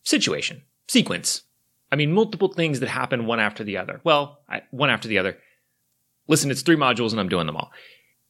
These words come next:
I'm very excited to talk about these modules. They are new to me in the sense that I didn't have them when I was a kid. But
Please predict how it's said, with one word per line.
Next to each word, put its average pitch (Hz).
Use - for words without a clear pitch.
I'm 220
very 185
excited 156
to 143
talk 135
about 123
these 123
modules. 113
They 208
are 165
new 143
to 147
me 120
in 104
the 104
sense 117
that 110
I 104
didn't 107
have 110
them 104
when 95
I 95
was 92
a -
kid. 85
But -